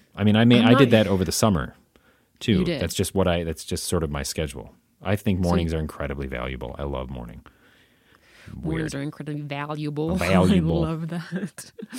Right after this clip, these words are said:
Speaker 2: <laughs> Wait a minute. Okay, so I'm not gonna, I should not compare myself to you because I have, I'm, I'm medicated for severe insomnia. So
Speaker 1: Oh, really?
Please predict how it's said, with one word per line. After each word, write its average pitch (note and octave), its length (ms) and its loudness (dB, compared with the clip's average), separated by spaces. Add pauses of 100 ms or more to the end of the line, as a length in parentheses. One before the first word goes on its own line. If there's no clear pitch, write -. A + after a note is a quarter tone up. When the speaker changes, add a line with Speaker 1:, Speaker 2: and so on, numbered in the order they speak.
Speaker 2:
<laughs> A#3+ 340 -10
Wait G3+ 180 2
a F3+ 40 0
minute. D#3 320 -4
Okay, D#3 320 -6
so - 140 -8
I'm F#3 80 -4
not A3+ 140 -4
gonna, G3 400 -4
I F3 120 -2
should F3 220 -6
not E3 180 -4
compare D#3 240 -8
myself C#3 360 -10
to C#3+ 100 -10
you C#3+ 140 -6
because C#3 280 -8
I C#3+ 80 -8
have, C#3+ 340 -10 (540)
I'm, D3+ 280 -4 (140)
I'm E3+ 260 -2
medicated D#3 540 -4
for D3+ 120 -8
severe C#3 340 -8
insomnia. C3+ 720 -10
So C3+ 340 -10 (600)
Speaker 1:
Oh, C3+ 280 -2
really? F#2+ 340 -2